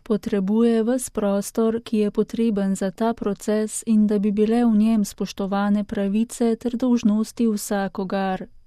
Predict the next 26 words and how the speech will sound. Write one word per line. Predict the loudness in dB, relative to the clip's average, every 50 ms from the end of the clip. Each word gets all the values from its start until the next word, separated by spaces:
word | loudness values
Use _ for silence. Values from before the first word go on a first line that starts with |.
| -4
Zato | -4 0 0 0 0 0 0 2
je | 4 6 6
nujno, | 6 6 6 6 6 4 4 2 -2 -4
je | -4 -6 -6
papež | -4 -4 -4 -4 -2 -4 -6 -6 -6 -6
Frančišek | -4 -2 -2 -2 -2 0 -2 -2 0 -2 -4 -4 -4 -4
nadalje | -4 -2 -2 -2 -2 -2 0 0 0 0
spomnil | -2 -4 -4 -2 0 2 4 4 4 4 2
škofe, | 0 -4 -4 -2 -2 -2 -2 -2 -2 -2 -2 -2 -4
da | -4 -2 0 0
ohranjajo | 0 0 -2 -2 -2 -2 0 2 2 2 2 2 2 2 2 0
konstruktivne | -2 0 2 2 2 0 -2 -4 -4 -6 -4 -2 0 4 6 6 6 6 4 2
odnose | 0 0 0 0 0 0 -2 -2 -4 -2 -2 -2 0
z | 0 0
oblastmi | 0 0 0 -2 -2 -4 -4 0 2 4 6 6 6
v | 4 4
državi. | 2 0 0 -2 -2 -2 -2 -2 -2 -2 -2 -2 -2 -2 -2 -4 -6 -12 -18 _ -14 -6
Pri | 0 0 0 0
tem | 2 2 4 4 6
morajo | 6 6 6 6 6 4 2 2 2 0 0
zavračati | 0 0 0 0 2 0 0 0 -2 -2 -4 -4 0 0 2 2
vsako | 0 -2 -4 -4 -4 -4 -4 -2 0 2 4
vmešavanje | 4 4 2 0 -2 -2 -2 0 0 0 2 2 4 4 2
v | 0
politične | 0 0 0 2 2 2 2 0 -4 -4 0 0 2 2
razprave, | 2 0 -2 -4 -6 -6 -4 -2 -2 -2 -2 -2 -2 -2 -4